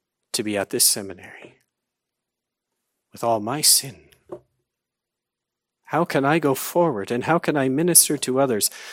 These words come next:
as a sinner myself?" Remember, Jesus Christ has been raised by the Father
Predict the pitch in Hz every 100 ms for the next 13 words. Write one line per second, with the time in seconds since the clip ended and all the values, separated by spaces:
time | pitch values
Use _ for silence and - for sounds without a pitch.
0 | - - - - 113 - 170 180 160 123
1 | - 113 - - - - - _ _ _
2 | _ _ _ _ _ _ - 107 107 117
3 | 127 92 - - _ _ _ _ _ _
4 | _ _ - - 113 113 127 - - 92
5 | - - - - - _ _ _ _ _
6 | _ - - 87 90 95 110 123 180 190
7 | 165 - 160 147 139 - 113 101 98 -
8 | -